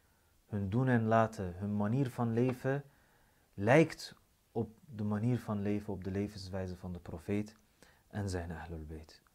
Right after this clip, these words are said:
We hadden overlevering van Fatimatu Zahra, salamullah alayha, hierover gelezen. "In kunta ta'malu bima amarnaak", als je handelt volgens hetgeen wij bevelen aan jou, "wa tantahi amma zajarnaak",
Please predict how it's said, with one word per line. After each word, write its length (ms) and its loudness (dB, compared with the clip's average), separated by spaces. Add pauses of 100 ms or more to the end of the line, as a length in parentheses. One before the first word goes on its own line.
(240)
We 80 -4
hadden 420 0 (600)
overlevering 800 0
van 180 -6
Fatimatu 500 -6
Zahra, 500 0
salamullah 760 -2
alayha, 500 -6
hierover 480 -4
gelezen. 560 -6
"In 200 -10
kunta 420 -2
ta'malu 560 0
bima 360 -4
amarnaak", 760 2 (340)
als 220 -10
je 60 -8
handelt 560 2 (680)
volgens 260 -6
hetgeen 320 0
wij 200 4
bevelen 440 4
aan 120 0
jou, 300 6 (560)
"wa 120 -2
tantahi 600 4
amma 380 4
zajarnaak", 800 2